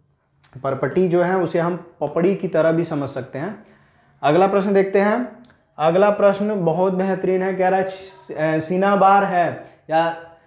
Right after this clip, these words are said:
चाइना बार भी कई लोग कहते हैं, तो सीना बार ही पढ़ते हैं। सीना बार क्या है? सीना बार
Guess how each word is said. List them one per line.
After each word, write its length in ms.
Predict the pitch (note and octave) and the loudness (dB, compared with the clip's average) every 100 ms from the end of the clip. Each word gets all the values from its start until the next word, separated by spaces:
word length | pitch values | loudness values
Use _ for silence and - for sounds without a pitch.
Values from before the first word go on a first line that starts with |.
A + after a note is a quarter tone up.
| - | 0
चाइना 300 | D#3+ E3+ F#3+ | 4 4 6
बार 200 | F#3+ F#3 | 6 6
भी 120 | F#3 | 4
कई 140 | F#3+ F3 | 2 0
लोग 140 | F3 | 2
कहते 120 | F3 | -2
हैं, 80 | A3 | -2
तो 60 | A3 | -6
सीना 340 | G3+ F3 F3+ | -4 -2 2
बार 220 | F3+ F3+ | 4 4
ही 160 | F3 F#3+ | 4 -2
पढ़ते 340 | F#3 D3+ D3+ | 0 -2 0
हैं। 140 | D#3 - | -4 -4
सीना 280 | E3+ D#3+ E3+ | -6 -6 -2
बार 220 | E3+ E3 | -4 -2
क्या 180 | E3+ E3+ | -4 -4
है? 200 | G#3+ B3 - - _ | -4 -8 -16 -20 _
सीना 340 | - F3+ G3+ G3 | 0 4 6 10
बार 500 | G3 G#3 G3+ - | 10 8 4 -6